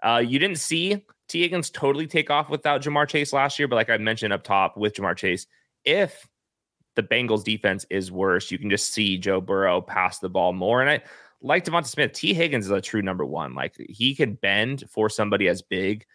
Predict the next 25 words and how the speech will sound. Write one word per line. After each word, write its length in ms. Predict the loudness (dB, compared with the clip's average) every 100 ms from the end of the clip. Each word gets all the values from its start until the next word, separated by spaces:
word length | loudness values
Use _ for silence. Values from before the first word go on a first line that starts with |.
| _ _ -4
as 180 | -4 -4
he 220 | -2 2
is. 220 | 4 2
So 140 | 2 2
I 100 | 2
do 180 | 2
think 200 | 0 0
there's 240 | 2 2 0
a 160 | -4 -6 -8
potential 520 | -4 -4 0 0 0
twelve 480 | 0 0 2 0 0
touchdown 440 | -2 0 -2 -2
season 300 | -2 -2 -2
from 120 | -6
T 140 | -4 2
Higgins. 300 | 2 2 0
It 60 |
would 60 | -2
just 140 | -4
take 160 | -4 0
a 40 |
little 140 | 0 0
bit 100 | -2
of 80 |
luck. 260 | -4 -4 -12